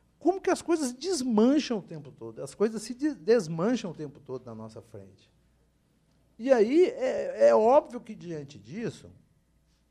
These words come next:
é, os jornais que trabalham com, digamos assim, um time um pouco mais alargado, o que que eu tô chamando aqui de um time um pouco mais alargado? Ele tem que fechar à meia-noite, porque seis horas da manhã ele tem que estar na banca.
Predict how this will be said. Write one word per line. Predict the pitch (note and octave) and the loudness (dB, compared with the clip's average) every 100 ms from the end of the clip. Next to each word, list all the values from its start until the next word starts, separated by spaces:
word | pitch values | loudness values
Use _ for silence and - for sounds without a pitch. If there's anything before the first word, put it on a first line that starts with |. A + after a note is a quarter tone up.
| _ - _ | _ -20 _
é, | - C3+ B2+ A#2+ A#2+ A#2 F#2+ G#2+ _ _ _ _ _ _ _ _ | -16 -12 -10 -12 -14 -16 -20 -20 _ _ _ _ _ _ _ _
os | A3 G3+ | -12 -6
jornais | B3+ D4+ F3+ A#2+ A2+ - | -4 -4 -4 -6 -8 -16
que | - F3+ | -18 -6
trabalham | G3 C#3+ B2+ A#2+ G#2+ G#2 | -2 -2 -2 -4 -6 -12
com, | - D#3 D#3 C#3 B2 A2+ | -10 -8 -8 -12 -16 -16
digamos | G#2+ A2 D3+ C3+ | -14 -10 -10 -10
assim, | A#2 - | -16 -16
um | C3+ A#2+ - | -16 -14 -4
time | D#3 E3+ D#3 B2 G#2 - _ - | 0 0 -2 -6 -14 -20 _ -16
um | D#3 | -14
pouco | D#3 D#3 A3+ C#4 G3+ | -12 2 2 2 -2
mais | D#3+ C3+ | -10 -10
alargado, | A#2+ G#2 G2+ A#2 G3 D#3+ G2 G2 | -12 -14 -12 -6 -6 -6 -12 -20
o | - | -16
que | |
que | G3+ | -12
eu | A3 | -8
tô | G3+ | -8
chamando | F3 E3 | -8 -14
aqui | D3+ D#3 | -14 -16
de | D3 | -16
um | |
time | C#3+ C#3 B2+ C3+ C3 B2+ | -14 -12 -12 -14 -20 -20
um | C3 | -16
pouco | - C3+ | -12 -12
mais | C3 B2 | -12 -12
alargado? | B2 A2 G#2 G#2+ G#2+ _ _ | -12 -12 -10 -10 -10 _ _
Ele | - C4+ | -20 -16
tem | D4 | -14
que | C#4 | -12
fechar | C#4+ - | -14 -14
à | C4+ | -18
meia-noite, | D4 D4 A3+ B3+ | -16 -12 -8 -8
porque | F#3+ C#3 | -10 -18
seis | A2+ C#3 C3 | -14 -12 -6
horas | D3 | -6
da | E3+ | -6
manhã | F3+ | -12
ele | G3+ | -14
tem | D#4+ | -16
que | |
estar | D#4 | -16
na | F#4+ G#4+ | -12 -8
banca. | D#4+ G3 G#3+ G#2+ | -4 -6 -8 -20